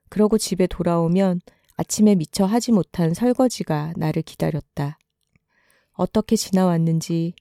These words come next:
잘 기억이 나지 않는다. 탈출이 간절했다.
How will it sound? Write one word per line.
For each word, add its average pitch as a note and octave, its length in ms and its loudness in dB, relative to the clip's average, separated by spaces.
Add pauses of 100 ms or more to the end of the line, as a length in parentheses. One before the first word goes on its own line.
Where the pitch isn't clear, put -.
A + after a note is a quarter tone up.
잘 E3 200 -6
기억이 F3+ 380 0
나지 D3+ 300 -2
않는다. D3+ 580 -4 (1400)
탈출이 C#4 480 0
간절했다. E3+ 880 0